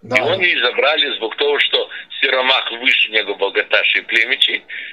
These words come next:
Speaker 2: У Русија они избрали револуција илјада деветстотседнаесета година. Една била не успела,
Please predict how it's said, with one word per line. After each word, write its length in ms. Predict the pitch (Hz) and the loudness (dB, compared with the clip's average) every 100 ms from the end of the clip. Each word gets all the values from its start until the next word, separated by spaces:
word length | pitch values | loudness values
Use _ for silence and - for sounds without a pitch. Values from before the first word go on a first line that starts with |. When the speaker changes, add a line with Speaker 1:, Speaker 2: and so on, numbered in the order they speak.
| - | -14
Speaker 2:
У 200 | 131 139 | -8 -6
Русија 400 | 143 151 - 170 | -4 0 0 2
они 220 | 175 170 160 | 0 0 0
избрали 500 | 135 135 143 143 120 | 0 0 2 2 2
револуција 560 | 117 117 127 - 107 98 | 2 0 0 0 0 0
илјада 260 | 110 98 | -2 -2
деветстотседнаесета 920 | 98 101 98 107 107 101 101 98 - 98 | 0 0 0 -4 -8 -2 -2 -2 -6 -6
година. 380 | 113 135 143 139 - - - - _ | -2 0 2 0 -2 -12 -14 -16 _
Една 420 | 101 - - 123 | 0 2 0 -2
била 280 | 107 104 101 | -4 -2 -2
не 120 | 98 | 0
успела, 500 | 101 101 - 104 90 | -2 -2 0 0 2